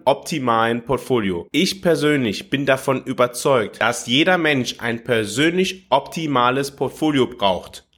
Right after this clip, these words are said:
Auch du. Wenn du dich dafür interessierst, deine Chancen zu nutzen, um deinen Zielen näher zu kommen, geh jetzt auf fundamentalanalysiert Punkt com, schau dir an, wie ich arbeite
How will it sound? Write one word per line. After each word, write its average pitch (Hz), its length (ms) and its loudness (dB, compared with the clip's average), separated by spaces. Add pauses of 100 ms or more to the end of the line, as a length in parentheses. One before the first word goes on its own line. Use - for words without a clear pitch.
(120)
Auch 127 400 2
du. 117 300 0 (240)
Wenn 135 140 2
du 156 60 2
dich 156 160 0
dafür 165 260 2
interessierst, 156 600 -2 (100)
deine 170 320 4
Chancen 170 400 -2
zu 165 160 -4
nutzen, 160 440 -4 (200)
um 143 240 2
deinen 156 380 2
Zielen 156 440 -2
näher 147 240 4
zu 156 140 -6
kommen, 143 400 0 (320)
geh 135 160 2
jetzt 139 500 0
auf 131 240 0
fundamentalanalysiert 139 1120 0
Punkt 135 220 -4
com, 151 360 0 (140)
schau 147 300 2
dir 160 160 2
an, 147 200 0
wie 127 200 -2
ich - 200 -4
arbeite 143 760 0